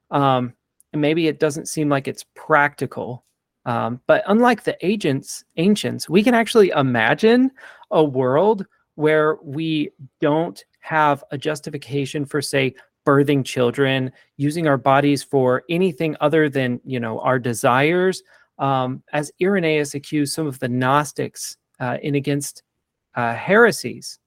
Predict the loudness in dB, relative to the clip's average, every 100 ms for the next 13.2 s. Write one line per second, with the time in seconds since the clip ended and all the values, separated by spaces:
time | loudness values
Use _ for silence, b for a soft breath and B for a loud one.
0 | _ _ -6 -4 -2 -2 -4 -4 -6 -4
1 | -2 0 0 -2 B B B _ -2 0
2 | 2 4 6 4 0 -4 -10 _ _ _
3 | 0 2 4 4 0 -4 -10 -14 _ _
4 | -2 -2 -2 -8 _ 0 0 -4 -20 _
5 | _ _ -10 -4 0 2 2 0 -2 -4
6 | -4 -6 -10 -4 -2 -2 0 -2 -2 -4
7 | -4 -4 -4 4 6 8 4 2 -6 _
8 | _ _ -2 2 2 0 0 0 0 -2
9 | -4 -2 -2 -4 -8 -10 -6 -2 2 2
10 | 0 -10 -12 -8 -6 -6 -6 -4 0 2
11 | 2 2 2 2 2 0 0 -2 -2 -2
12 | -2 0 -2 -4 -6 -2 0 2 4 4
13 | 4